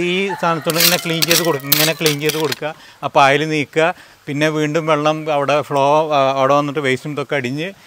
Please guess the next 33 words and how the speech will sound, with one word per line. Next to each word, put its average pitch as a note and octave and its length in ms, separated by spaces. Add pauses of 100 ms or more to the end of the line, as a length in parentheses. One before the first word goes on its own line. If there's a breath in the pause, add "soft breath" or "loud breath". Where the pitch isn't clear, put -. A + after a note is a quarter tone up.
(340 loud breath)
അതിൽ, C3+ 200 (760 loud breath)
ആ, - 20 (320)
പായൽ C3+ 280 (100)
വന്ന് D3 260 (480 loud breath)
അവിടെ B2+ 220
വെള്ളം C3+ 240 (180)
പുറത്തേക്ക് C#3 480
ചാടുന്ന C#3 320
അവസ്ഥ - 240
വരും. C3+ 240
പിന്നെ C#3 180
കുറേ B2+ 240 (160)
പുറത്തേക്ക് C3 380
ഫ്ലോ, D#3 120 (200)
ഫ്ലോ C3 140 (100)
പോവും. C#3 200 (120)
നമുക്ക് B2 260 (540 loud breath)
വേറെ C3+ 160
എന്തെങ്കിലും C#3+ 240
പരിപാടിയൊക്കെ C#3 340
ഉണ്ടെങ്കിൽ C#3 200
അതിൻ്റെ C#3 140
പിന്നാലെ C#3 300
പോയി C3+ 120
കഴിഞ്ഞാൽ C#3+ 260 (320)
ഇത് C3+ 160
ശ്രദ്ധിക്കാൻ C#3 420
പറ്റില്ലെങ്കിൽ C#3+ 420
ഇതിൽ B2+ 120
നിന്ന് C3+ 180
വെള്ളം C3 260
പുറത്ത് B2+ 220
പോയിട്ട് B2+ 220